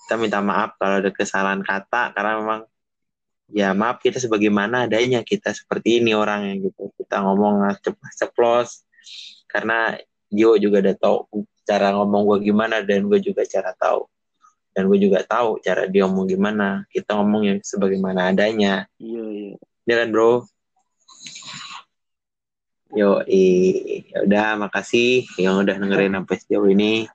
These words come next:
Speaker 2: Jangan lupa
Speaker 1: Bye, bro.
Speaker 2: buat follow,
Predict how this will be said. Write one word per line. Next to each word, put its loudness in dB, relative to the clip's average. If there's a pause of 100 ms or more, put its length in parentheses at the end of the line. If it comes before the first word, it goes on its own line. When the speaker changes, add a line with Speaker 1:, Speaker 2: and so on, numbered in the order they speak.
(100)
Speaker 2:
Jangan 0
lupa 0
Speaker 1:
Bye, 6
bro. 2
Speaker 2:
buat -10 (100)
follow, 2